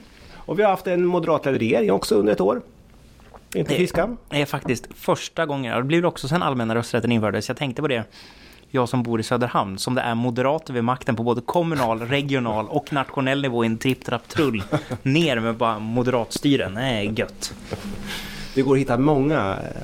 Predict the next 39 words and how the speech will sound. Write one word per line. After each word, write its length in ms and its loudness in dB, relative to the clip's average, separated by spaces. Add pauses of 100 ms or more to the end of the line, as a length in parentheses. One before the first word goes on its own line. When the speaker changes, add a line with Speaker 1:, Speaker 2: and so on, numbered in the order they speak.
(300)
Speaker 1:
eh, 60 -4
my-, 220 2
Speaker 2:
Mm. 160 2
Speaker 1:
<laughs> 80 0
mycket 280 2
saker 260 0
som 180 -6
är 180 -6
Speaker 2:
Och 160 0
det 180 6
Speaker 1:
första 140 4
Speaker 2:
är, 40 2
Speaker 1:
gången. 200 0
Speaker 2:
och 120 -2
det 120 4
är 40 2
moderat 500 2
styre 360 2
eller 180 2
högerstyre 680 2
i 400 4
E 40 4
U. 100 0
Det 100 0
är 40 4
liksom, 520 0
Speaker 1:
Ja, 300 4 (340)
Speaker 2:
eh, 80 -6
Speaker 1:
hela. 280 2 (540)
Det 60 -4
är 60 0
höger 200 -2
överallt. 180 0
Speaker 2:
fantastiskt. 480 -8 (640)
Speaker 1:
Ja. 220 0 (640)
Men, 300 4
eh, 240 6
blicka 280 2
tillbaka 280 0